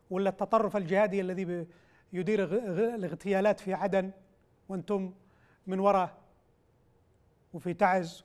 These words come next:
وفي المكلا وغيرها من مناطق اليمن، ولا القاعدة اللي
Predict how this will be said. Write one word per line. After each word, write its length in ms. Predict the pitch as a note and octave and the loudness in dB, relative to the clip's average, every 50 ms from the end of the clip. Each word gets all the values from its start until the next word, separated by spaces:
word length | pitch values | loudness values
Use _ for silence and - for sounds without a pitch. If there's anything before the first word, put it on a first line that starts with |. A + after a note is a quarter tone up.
| _ _ | _ _
وفي 80 | - F#3 | -10 -8
المكلا 460 | E3 D#3 D#3 D#3 G#3 G3+ G3 F#3+ F3+ | -6 -6 -4 0 0 0 2 2 0
وغيرها 340 | E3 D#3+ D#3+ F#3 F3+ E3 F#3 | 0 2 0 0 0 0 -2
من 140 | E3 F3 F3 | -4 -6 -6
مناطق 320 | F3+ F#3 F#3+ - F#3+ - | -4 -6 -6 -6 -4 -4
اليمن، 400 | F#3+ F#3 G3 G3 F#3 F#3 F3+ G3 F#3+ _ _ _ _ _ _ _ _ _ _ _ _ _ _ _ _ _ _ _ _ _ _ _ _ _ _ _ _ _ _ _ _ _ _ _ _ _ _ _ - | -2 -2 -2 -2 -2 -4 -6 -8 -12 _ _ _ _ _ _ _ _ _ _ _ _ _ _ _ _ _ _ _ _ _ _ _ _ _ _ _ _ _ _ _ _ _ _ _ _ _ _ _ -4
ولا 200 | F3+ F#3 G#3+ A3 | 0 2 4 4
القاعدة 420 | G#3+ G3+ - B3+ B3 A#3 B3 G#3+ A3 | 4 6 8 8 8 8 6 2 0
اللي 720 | G#3 G#3 G#3+ G3+ G3+ G3 G3 G3 F#3 F#3 F#3+ F#3+ F#3 G#3 | 0 0 -2 0 0 0 -2 -2 -4 -4 -6 -8 -10 -12